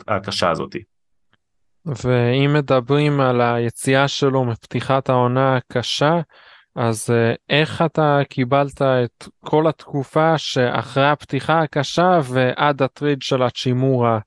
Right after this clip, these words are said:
Speaker 2: האם, אה, הנחת המוצא הייתה שעבדיה נותן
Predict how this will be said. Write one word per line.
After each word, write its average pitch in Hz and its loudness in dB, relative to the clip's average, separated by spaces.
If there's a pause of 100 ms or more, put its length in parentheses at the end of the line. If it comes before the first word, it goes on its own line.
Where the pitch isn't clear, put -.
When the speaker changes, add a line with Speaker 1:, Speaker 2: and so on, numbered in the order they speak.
(440)
Speaker 2:
האם, 139 2
אה, 131 2
הנחת 123 0
המוצא 135 0
הייתה 139 0
שעבדיה 135 0
נותן 135 -2